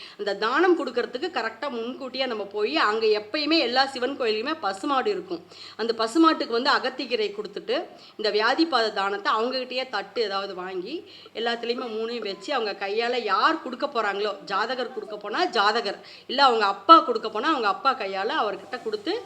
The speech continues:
அந்த மூன்று தலைமுறையினர் பெயர்ல வந்து சொல்லி அந்த அர்ச்சனை பண்ணும்போது,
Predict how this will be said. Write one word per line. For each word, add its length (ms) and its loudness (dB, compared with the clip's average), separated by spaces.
அந்த 260 -2
மூன்று 400 2
தலைமுறையினர் 800 4
பெயர்ல 380 0
வந்து 380 -2
சொல்லி 420 -2
அந்த 220 0
அர்ச்சனை 440 -2
பண்ணும்போது, 600 -4